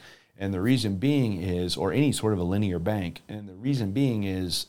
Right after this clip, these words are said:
the boat will then crab on the trolling motor. The, the, the motor, the big motor in the back will have a keel effect and will force the tail of the boat one way or the other, and I can work the boat at an angle down the dam, and that gives the guy in the back of the boat a really good casting angle on the dam.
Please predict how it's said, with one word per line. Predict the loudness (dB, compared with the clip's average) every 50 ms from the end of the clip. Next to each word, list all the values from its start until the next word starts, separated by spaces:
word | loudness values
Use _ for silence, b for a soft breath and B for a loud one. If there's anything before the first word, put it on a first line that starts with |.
| _ -10
the | -10 0
boat | 2 2 2 4
will | 2 2
then | 2 0 0 -4
crab | -6 -6 -4 -2 0 0 0 -2 -2 -4 -4
on | -4 -4 -4
the | -4 -4
trolling | -2 0 0 0 0 0 -2
motor. | -4 -6 -8 -12 -16 -8
The, | -6 -6 -6
the, | -6 -8 -12 -14 -14 -16 -18 -20 -18
the | -16
motor, | -8 0 4 4 6 6 6 4 2 0 -2 -6
the | -10 -10
big | -4 -2 0 2
motor | 2 2 2 2 0
in | 0
the | 0
back | 0 2 2 2 0 -2 -4
will | -4 -4
have | -4 -4
a | -4
keel | -8 -10 -8 -2 0 0 0
effect | -2 -2 -4 -6 -6 -6 -8 -10 -18 b b b b b b b b b _
and | -4 -2 0 2
will | 2 2 0
force | 2 2 2 4 4 2
the | 0 -4
tail | 0 2 4 4 6 4
of |
the | 4 4
boat | 4 4 4 4
one | 4 0 -2 -2
way | -2 -4 -4
or | -2
the | 0 2
other, | 2 4 2 2 0
and | -2 -2 -2
I | -2 -2
can | -4 -4 -4 -2
work | 0 0 0 0 0
the | -4 -4
boat | 0 2 2 2 2 0
at | -2
an | -4 -6 -8
angle | -8 -6 -4 -2 -2 0 -2 -2 -4
down | -4 -2 -2 0 0 0 0
the | -2 -2
dam, | -2 -2 -2 -2 -2 -2 -4 -4
and | -6 -6 -6
that | -6 -6 -6
gives | -4 -4 -4 -2 -4
the | -2
guy | 0 0 0 2 0
in | -2 -4
the | -4
back | -4 -2 0 0 2 0 0 -2
of | -4
the | -4
boat | -2 -2 -2 -2 -2 -2 -4
a | -6
really | -6 -6 -6 -6 -8 -10 -12 -10 -8 -4 -4 -4
good | -2 -2 0 0 0 0 -2
casting | -2 -2 -2 0 0 -2 -4 -6 -6 -4
angle | -4 -4 -4 -4 -6 -6
on | -4 -4 -4 -2 -2 -4
the | -6 -6
dam. | -6 -6 -4 -4 -4 -4 -4 -6 -8